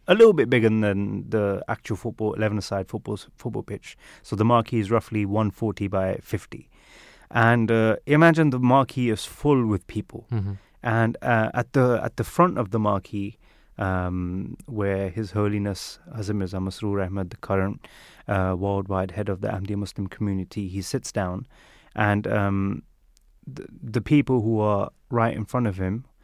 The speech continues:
Speaker 1: they sort of, uh, have the opportunity or the honor of, you know, pledging allegiance at his hands. And everyone behind, you know, so those, everyone has their shoulder,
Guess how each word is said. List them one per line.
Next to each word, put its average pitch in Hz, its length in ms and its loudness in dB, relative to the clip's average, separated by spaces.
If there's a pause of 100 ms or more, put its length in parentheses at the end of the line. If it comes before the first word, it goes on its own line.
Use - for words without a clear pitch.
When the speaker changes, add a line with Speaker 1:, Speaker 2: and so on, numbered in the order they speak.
(180)
Speaker 1:
they 101 520 4
sort 110 240 -2
of, 98 320 -6 (800)
uh, 98 420 -2
have 98 220 -2
the 110 140 0
opportunity 104 760 -2
or 95 120 -2
the 104 180 -6
honor 110 340 0 (460)
of, 98 380 -2 (480)
you 135 80 0
know, 104 140 0
pledging 104 380 0
allegiance 98 460 -2
at 95 200 -4
his 101 120 -8
hands. 92 460 0 (680)
And 135 320 6 (680)
everyone 165 500 6
behind, 139 600 2 (380)
you 135 100 2
know, 123 140 4
so 131 160 0
those, 143 460 6 (800)
everyone 151 400 8
has 120 220 4
their 113 140 4
shoulder, 110 580 2